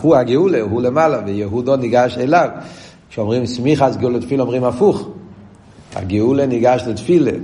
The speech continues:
זה, זה כבר במימורים של ויגש, כבר מדברים על זה.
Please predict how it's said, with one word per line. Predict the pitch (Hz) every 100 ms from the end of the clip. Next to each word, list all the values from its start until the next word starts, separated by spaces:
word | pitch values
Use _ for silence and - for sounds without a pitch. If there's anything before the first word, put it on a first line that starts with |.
| - -
זה, | 165 185 196 180
זה | 202
כבר | 196 175
במימורים | 165 160 160 185 175
של | 156 160
ויגש, | 156 185 165 143 - - - - - -
כבר | 139
מדברים | 143 143 139 151 170
על | 147 113
זה. | 98